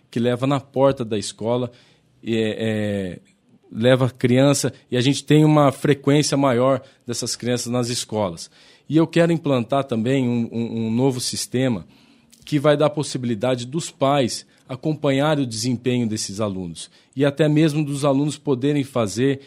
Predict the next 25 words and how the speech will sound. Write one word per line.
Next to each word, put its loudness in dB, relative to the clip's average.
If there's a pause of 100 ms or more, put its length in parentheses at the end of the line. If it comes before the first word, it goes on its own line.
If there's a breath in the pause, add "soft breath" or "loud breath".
(200 loud breath)
é, -2
é, -2
alguns -2
cursos, 2
se -4
preparar, 2 (160 soft breath)
né, 0 (200 soft breath)
a, -4
a -6
parte -2
didática, -2 (340 soft breath)
ter 2
a 4
didática 0
dentro 0
desse -4
sistema, -2 (280 soft breath)
é, 0
pra -6
que -8
eles -6
possam 0
estudar -2
em 0
casa, -4